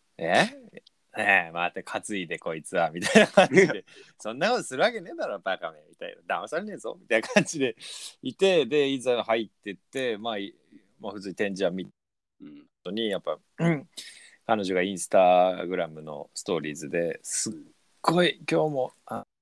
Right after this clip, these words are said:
Speaker 1: たくさんもらって、もう本当に感謝です」みたいな写真上げてて、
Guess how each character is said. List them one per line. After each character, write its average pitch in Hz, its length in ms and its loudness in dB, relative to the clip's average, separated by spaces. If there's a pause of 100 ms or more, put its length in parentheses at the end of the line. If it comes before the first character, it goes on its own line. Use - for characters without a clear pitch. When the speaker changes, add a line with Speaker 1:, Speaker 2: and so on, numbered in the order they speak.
(720)
Speaker 1:
た - 80 -18
く - 60 -12
さ 160 180 6
ん 151 100 0
も 156 120 4
ら 156 100 8
っ - 80 -16
て、 143 380 -2
も 139 100 -8
う 139 40 -10
本 175 200 0
当 175 100 0
に 170 120 -2
感 180 200 6
謝 160 140 4
で 120 140 -2
す」 - 160 -12
み 101 80 -8
た 90 120 0
い 87 60 -4
な 82 80 -16
写 - 160 -4
真 90 200 -10
上 78 60 -12
げ 82 120 -10
て - 160 -10
て、 117 340 2